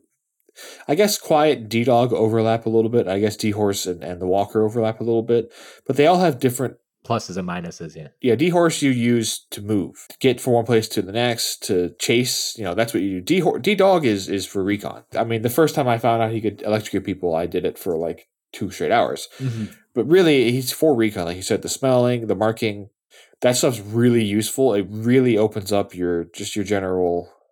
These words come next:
Speaker 1: I, I don't know how to describe it. It's just like your, your awareness of your surroundings are really opened up. It's really fascinating to do.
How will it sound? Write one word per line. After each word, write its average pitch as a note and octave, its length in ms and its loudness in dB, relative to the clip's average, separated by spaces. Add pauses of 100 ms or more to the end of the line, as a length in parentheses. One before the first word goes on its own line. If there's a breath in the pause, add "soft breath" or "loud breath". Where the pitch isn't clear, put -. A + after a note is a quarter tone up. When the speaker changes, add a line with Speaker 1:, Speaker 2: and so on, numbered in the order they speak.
Speaker 1:
I, G#2 260 0
I - 20 2
don't B2 100 2
know A2 60 2
how G#2+ 140 0
to G2+ 40 4
describe G2 300 0
it. F#2 60 -2
It's G#2 80 -4
just - 100 -6
like C3+ 100 -2
your, B2 140 2
your A#2+ 300 2
awareness A#2+ 500 2
of G#2 80 -2
your G2+ 100 -2
surroundings F2+ 540 -6
are E2+ 100 -6
really G2+ 320 2
opened F2 300 -2
up. E2 180 -4
It's F2+ 140 -10
really A2+ 220 2
fascinating G2 580 -4
to - 80 -18
do. A2 320 -6